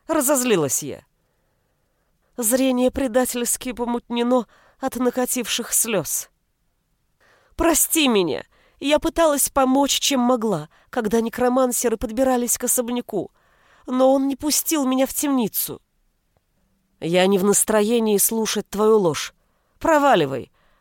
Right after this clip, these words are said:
Как ты вообще сюда пробралась?» «Я понимаю, почему вы с моим братом не хотите меня видеть, но я должна объясниться. Должна доказать,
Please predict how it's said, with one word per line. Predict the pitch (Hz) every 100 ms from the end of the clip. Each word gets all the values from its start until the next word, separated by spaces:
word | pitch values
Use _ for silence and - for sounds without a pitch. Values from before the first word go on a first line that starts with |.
| _ _
Как | - 277
ты | - 269
вообще | 277 - 320
сюда | - 240 190
пробралась?» | - 208 226 254 175 131 - - _ _ _ _ _ _ _ _ _ _ _ _ _ _ _
«Я | 202 220
понимаю, | 269 262 269 233 220 208 _ _ _
почему | 277 - 285 269 262
вы | 262
с | -
моим | 240 220 226
братом | 277 294 - 208 - _ _
не | 311 320
хотите | 339 - 294 - 262
меня | 262 269
видеть, | 269 285 160 160 - - _ _ _ 277
но | 277 262
я | 233 226
должна | 202 202 190 208 165
объясниться. | 180 185 - 202 170 - - - - _ _ _ _ _ _ _
Должна | 240 285 285 269 269
доказать, | 262 285 269 285 254